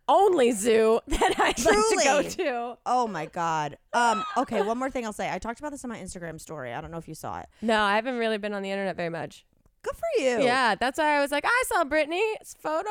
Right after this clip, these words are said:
Speaker 1: Okay, that's enough internet for the day."
Speaker 2: I'm good.
Speaker 1: <laughs>
Speaker 2: I'm good. I was walking Beans a couple days ago.
Speaker 1: Yeah.
Speaker 2: And this woman came up to talk to Beans and be like, "Oh my God, is it a puppy?" Like, what, you know,
Speaker 1: Yeah,
Speaker 2: she's,
Speaker 1: yeah.
Speaker 2: she can look very young from a distance.
Speaker 1: The
Speaker 2: Her and I
Speaker 1: usual.
Speaker 2: both.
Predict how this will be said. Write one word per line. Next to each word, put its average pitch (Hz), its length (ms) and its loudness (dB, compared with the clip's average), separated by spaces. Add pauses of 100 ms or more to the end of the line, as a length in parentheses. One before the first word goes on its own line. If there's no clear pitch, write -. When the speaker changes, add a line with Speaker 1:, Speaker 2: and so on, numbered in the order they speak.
(140)
Speaker 1:
Okay, 403 180 -10
that's 415 220 -8
enough 262 260 -4
internet 226 340 -6
for 240 140 -8
the 214 100 -6
day." 233 240 2
Speaker 2:
I'm 370 220 2
good. 220 400 4
Speaker 1:
<laughs> - 80 -10
Speaker 2:
I'm 330 180 0
good. 208 360 -6 (560)
I 359 180 4
was 403 80 -6
walking 349 280 -2
Beans 233 380 -8 (140)
a 233 80 -4
couple 240 220 -2
days 190 240 -6
ago. 143 360 -8
Speaker 1:
Yeah. 196 320 -2 (460)
Speaker 2:
And 262 180 -4
this 277 160 -4
woman 302 280 -4
came 262 260 -6
up 226 200 -6
to 220 100 -12
talk 202 260 -4
to 190 80 -10
Beans 180 240 -8
and 180 80 -10
be 185 60 -6
like, 180 180 -6
"Oh 415 160 -10
my 427 580 -8
God, 381 80 -10
is 349 140 -14
it 349 80 -12
a 349 40 -14
puppy?" 330 440 -8
Like, 269 220 -8
what, 262 120 -6
you 240 120 -8
know, 190 200 -4
Speaker 1:
Yeah, 202 200 -2
Speaker 2:
she's, 190 300 -6
Speaker 1:
yeah. - 40 -14
Speaker 2:
she 220 180 -16
can 233 120 -8
look 220 120 -8
very 202 280 -8
young 165 220 -8
from 165 140 -12
a 151 40 -16
distance. 131 320 -12
Speaker 1:
The 269 120 -4 (240)
Speaker 2:
Her 196 120 -2
and 196 120 -2
I 214 40 -4
Speaker 1:
usual. 214 60 -6
Speaker 2:
both. 139 240 -8